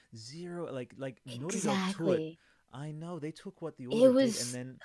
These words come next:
Speaker 1: put it into Uncharted, which Uncharted then people just, like, threw their hands up in the air, prostrated
Speaker 2: I
Speaker 1: themselves,
Speaker 2: know.
Speaker 1: you know?
Speaker 2: <laughs>
Speaker 1: And, oh,
Speaker 2: It
Speaker 1: boy.
Speaker 2: was one of the best looking games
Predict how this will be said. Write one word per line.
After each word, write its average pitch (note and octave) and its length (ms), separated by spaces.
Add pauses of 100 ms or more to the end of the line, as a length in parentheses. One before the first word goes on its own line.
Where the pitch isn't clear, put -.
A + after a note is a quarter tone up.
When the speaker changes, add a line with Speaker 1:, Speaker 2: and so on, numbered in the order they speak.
(420)
Speaker 1:
put C#3+ 100
it D3 100
into C3+ 320
Uncharted, B2+ 500
which A2+ 140
Uncharted A2+ 540
then G2+ 140
people G2+ 340
just, F#2 240
like, F#2 240 (240)
threw A#2 140
their G2+ 120
hands G2 280
up G2 120
in F2+ 80
the F2 140
air, F2+ 240 (240)
prostrated G#2+ 500
Speaker 2:
I F#3+ 80
Speaker 1:
themselves, F#3+ 640
Speaker 2:
know. F3 180 (220)
Speaker 1:
you G2+ 120
know? G2 80
Speaker 2:
<laughs> D5 340
Speaker 1:
And, - 580 (960)
oh, B2 240
Speaker 2:
It D4 100
Speaker 1:
boy. D4 60
Speaker 2:
was C4+ 160
one D4+ 160
of E4+ 100
the B3 80
best F#3 320
looking F3 340
games D3+ 640